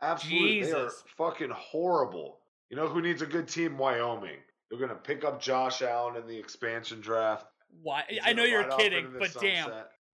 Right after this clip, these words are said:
Speaker 1: It's, it just feels right, though. It's just coming, it's just so natural coming right off the top. How could you not agree with me?
Speaker 2: See, here's my thing. I almost wish that they just did a rebrand instead of that. Go back to the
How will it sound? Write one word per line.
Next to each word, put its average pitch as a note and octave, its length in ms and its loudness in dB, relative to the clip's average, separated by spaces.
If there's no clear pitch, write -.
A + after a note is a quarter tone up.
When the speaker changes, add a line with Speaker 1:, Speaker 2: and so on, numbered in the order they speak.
Speaker 1:
It's, D#3+ 160 0
it D#3+ 280 4
just F#3 200 0
feels F3+ 380 2
right, F#3 240 2
though. B2+ 140 4
It's B2 100 -4
just D3+ 180 -8
coming, E3+ 320 -2
it's C#3+ 120 -10
just - 260 -6
so G3 180 2
natural E3+ 500 2
coming D3+ 300 -4
right C#3+ 200 -2
off D3+ 200 -4
the A#2+ 60 -8
top. - 480 -2
How D3 140 -2
could D3 180 -6
you C#3 100 -8
not C3+ 260 -2
agree C3+ 300 -6
with C#3 220 -10
me? D2 100 -16
Speaker 2:
See, C4 280 -4
here's D4+ 220 2
my D4+ 180 0
thing. C#4+ 220 -4
I G3 100 8
almost E4+ 320 2
wish C4+ 200 -4
that A#3 180 -2
they A#3 100 -2
just G#3 220 -6
did G#3+ 120 4
a F#3 40 4
rebrand E3 680 -2
instead D#3 300 -4
of D#3 100 -2
that. D#3+ 220 2
Go C#4+ 120 -2
back C4+ 300 0
to D#4+ 80 -2
the A#3 120 4